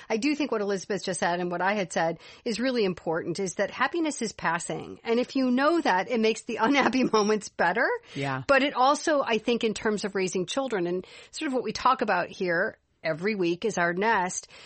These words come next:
Speaker 1: If happiness is a habit, it's something that you can model for the people around you.
Speaker 2: Mm-hmm.
Speaker 1: And I mean your spouse, I mean your kids, I mean your pets, whatever. If you're modeling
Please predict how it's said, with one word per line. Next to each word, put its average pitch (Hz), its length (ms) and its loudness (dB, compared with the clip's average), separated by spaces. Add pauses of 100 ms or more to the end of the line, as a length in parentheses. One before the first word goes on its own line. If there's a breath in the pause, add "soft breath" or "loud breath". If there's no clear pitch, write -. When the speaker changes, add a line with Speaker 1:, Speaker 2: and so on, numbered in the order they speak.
(580 loud breath)
Speaker 1:
If 269 160 2
happiness 330 560 2
is 226 100 -2
a 226 80 2
habit, 214 640 -2 (500 soft breath)
it's 247 200 0
something 247 320 4
that 220 160 0
you 202 120 0
can 202 240 0
model 180 320 0
for - 160 -6
the 165 80 -2
people 170 360 -2
around 160 360 -2
you. 127 320 -8
Speaker 2:
Mm-hmm. 156 220 -4
Speaker 1:
And 226 100 4
I 262 120 4
mean 254 180 2
your 180 140 2
spouse, 247 420 0
I 190 60 -2
mean 180 220 -2
your 165 120 -2
kids, 233 340 -2
I 185 100 -4
mean 170 200 -2
your 156 140 -4
pets, 240 360 -2
whatever. 220 440 2
If - 180 -4
you're 294 180 2
modeling 240 840 2